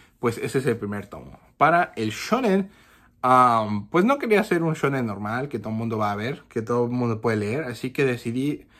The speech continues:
am, leer el primer tomo de Domestic Girlfriend. Este lo compré, creo que la, el mes pasado, am, en una app que se llama Bookwalker, que es una, am,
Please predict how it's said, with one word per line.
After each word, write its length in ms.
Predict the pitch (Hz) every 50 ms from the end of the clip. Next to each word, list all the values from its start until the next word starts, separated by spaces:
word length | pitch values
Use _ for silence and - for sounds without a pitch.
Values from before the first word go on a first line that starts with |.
| - - - - - _
am, 320 | - 117 113 107 101 104
leer 300 | 107 110 117 123 131 131
el 120 | 107 117 113
primer 300 | - 123 120 131 143 143
tomo 240 | - 143 135 139 135
de 120 | 131 120
Domestic 500 | 117 113 113 120 123 - - 120 104 110
Girlfriend. 400 | 120 117 113 107 - - 87 95
Este 180 | 113 110 - 160
lo 80 | 156
compré, 480 | 151 123 117 110 120 123 123 120 - -
creo 160 | - - 123
que 100 | - 196
la, 140 | 185 185 165
el 160 | 98 135 135
mes 140 | 143 185 202
pasado, 560 | - - - - - 113 107 131 180 262 - - - - - - - - _ _
am, 580 | - 123 123 120 113 113 110 107 110 107 110 - _ _ _
en 300 | 135 135 135 135 131 -
una 260 | - 139 139 139 135 139
app 140 | 139 -
que 80 | - 117
se 140 | - - 117
llama 160 | 117 113 101
Bookwalker, 680 | 95 104 98 98 - 123 123 127 - - 170 196 196 -
que 240 | - 113 107 107
es 140 | 107 104 -
una, 560 | 143 123 120 120 117 110 110 104 101 107 107 -
am, 560 | 104 107 104 104 104 104 104 107 107 110